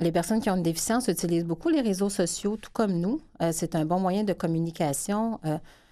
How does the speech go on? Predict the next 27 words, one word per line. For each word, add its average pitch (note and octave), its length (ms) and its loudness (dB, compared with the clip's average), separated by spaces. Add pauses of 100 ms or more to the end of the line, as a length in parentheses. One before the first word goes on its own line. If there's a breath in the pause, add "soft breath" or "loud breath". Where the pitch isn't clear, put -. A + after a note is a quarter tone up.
(280 soft breath)
euh, E3+ 120 2
surtout G3+ 280 0
quand C#4+ 160 4
notre F#3+ 180 2
cercle A#3 360 0
social A3 400 0
est G3 120 -2
assez F3 240 0
restreint. F3 540 -4
Donc, F3 260 -4
euh, F3 140 -2
c'est F3 240 -6
une F3+ 80 0
façon G3+ 540 -2
de E3+ 100 -4
rencontrer D#3+ 560 -2
des F#3+ 160 0
gens, F#3+ 220 -4 (100)
des G3+ 160 2
gens B3 140 0
de C#4 60 4
notre G3+ 200 -2
entourage, F#3+ 440 0
mais G3+ 100 2
aussi F#3 320 -2
des G3 200 2
inconnus. F#3 460 0